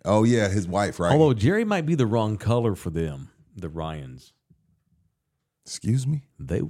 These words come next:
Speaker 2: Jerry might be the wrong color for the Ryans.
Speaker 1: Color? Like blood and Crips?
Speaker 2: They like to get down with the black man.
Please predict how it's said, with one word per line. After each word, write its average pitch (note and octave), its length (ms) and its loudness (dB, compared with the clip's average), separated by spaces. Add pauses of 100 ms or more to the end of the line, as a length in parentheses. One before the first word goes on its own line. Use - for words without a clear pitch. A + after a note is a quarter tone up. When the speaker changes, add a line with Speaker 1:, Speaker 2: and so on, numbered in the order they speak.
(1120)
Speaker 2:
Jerry C#3+ 320 0
might C#3+ 240 -2
be A#2+ 120 4
the G#2 120 4
wrong G2 340 0
color D2+ 600 -4
for F#2+ 120 0
the D#2 100 0
Ryans. C2+ 680 -6 (260)
Speaker 1:
Color? - 500 -6 (100)
Like C#2+ 220 -4
blood F2 300 4
and D#2+ 140 0
Crips? - 420 0 (1120)
Speaker 2:
They A2+ 220 2
like E3 220 0
to A2+ 100 2
get G#2 200 0
down G2+ 300 2
with F#2+ 140 2
the D2 40 -10
black D#2+ 360 -6
man. C2+ 360 -8